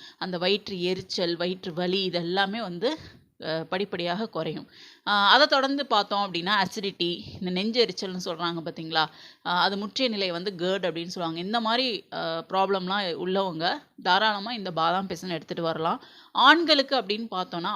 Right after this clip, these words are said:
ஆண்களுக்கு வந்து பாடி ஹீட் அதிகமாச்சுன்னா அவங்க ஃபேஸ் பண்ணக்கூடிய ஒரு முக்கியமான பிரச்சனை வந்து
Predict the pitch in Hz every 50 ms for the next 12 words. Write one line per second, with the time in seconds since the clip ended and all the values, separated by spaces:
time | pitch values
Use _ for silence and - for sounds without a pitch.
0 | 185 214 254 277 302 294 294 285 277 - 220 196 196 240 226 196 190 185 208 233
1 | 247 233 - 226 220 196 202 175 170 190 196 202 196 196 180 170 - 190 185 202
2 | 220 208 196 180 165 - 190 208 220 - - 247 220 208 180 190 175 175 170 170
3 | 165 165 160 - 208 202 202 202 208 220 220 208 165 151 - - 180 175 170 160
4 | 160 156 185 226 - -